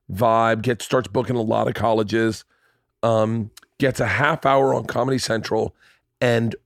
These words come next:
leading up to it, as he's re-, training for it, convinces himself,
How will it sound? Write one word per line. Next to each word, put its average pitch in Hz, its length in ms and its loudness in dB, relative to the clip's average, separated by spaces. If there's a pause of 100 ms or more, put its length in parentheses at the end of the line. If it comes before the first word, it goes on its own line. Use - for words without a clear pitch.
leading 165 360 4
up 196 180 2
to 131 120 0
it, 120 80 2
as 127 100 2
he's 147 240 0
re-, 170 240 2 (140)
training 170 420 2
for 117 200 2
it, 113 140 -2 (420)
convinces 170 580 4
himself, 135 680 2